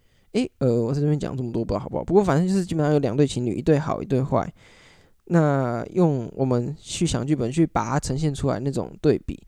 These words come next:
因为最后有一句，最后一句话叫做，呃，“若是两”，呃，诶，或者反正就是意思说什么“又岂在朝朝暮暮”，就是说如果两个人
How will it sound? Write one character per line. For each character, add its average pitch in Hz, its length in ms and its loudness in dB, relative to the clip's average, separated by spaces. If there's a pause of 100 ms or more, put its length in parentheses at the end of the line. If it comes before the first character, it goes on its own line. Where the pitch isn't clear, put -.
(260)
因 233 80 0
为 240 40 0
最 240 200 2
后 190 300 4
有 120 180 2
一 123 60 0
句， 156 320 0 (400)
最 190 120 8
后 180 140 6
一 131 60 2
句 147 180 0
话 127 180 2
叫 139 120 -4
做， 135 200 -2 (640)
呃 127 680 0
，“若 185 340 8
是 170 300 0
两”， 107 260 -2 (540)
呃， 131 240 -8 (600)
诶， 143 80 2
或 170 80 4
者 175 60 4
反 160 200 2
正 226 100 2
就 233 60 2
是 214 80 4
意 220 80 4
思 208 80 2
说 208 180 0 (440)
什 160 100 0
么 151 100 4
“又 202 140 8
岂 151 180 -2
在 160 140 6
朝 151 160 8
朝 156 160 6
暮 160 140 4
暮”， 156 120 2
就 160 80 2
是 185 120 6
说 170 300 6 (720)
如 170 120 0
果 170 160 6
两 143 160 0
个 131 80 -4
人 127 320 -6